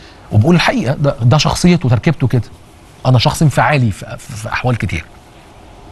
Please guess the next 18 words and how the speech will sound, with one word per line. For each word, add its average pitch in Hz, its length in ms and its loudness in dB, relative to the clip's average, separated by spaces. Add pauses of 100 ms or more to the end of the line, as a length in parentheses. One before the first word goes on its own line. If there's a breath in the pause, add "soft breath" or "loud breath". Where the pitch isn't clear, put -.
(1200 loud breath)
وكأنه 170 680 2
معتز 123 540 4
فوجئ 151 460 4
بأنه 120 520 4 (460)
رامي 135 460 4 (720 loud breath)
لم 127 200 6
يتلفظ، 117 840 2 (140)
لم 131 220 6
يهاجم، 123 680 4 (520 loud breath)
آه، 113 340 4
لم 139 180 6
يتهور، 131 680 4 (320 loud breath)
ما 147 120 4
تعصبش، - 920 -4 (1000)
ما 135 240 4
صوته 160 260 0
حتى 143 240 -2
معليش 123 600 0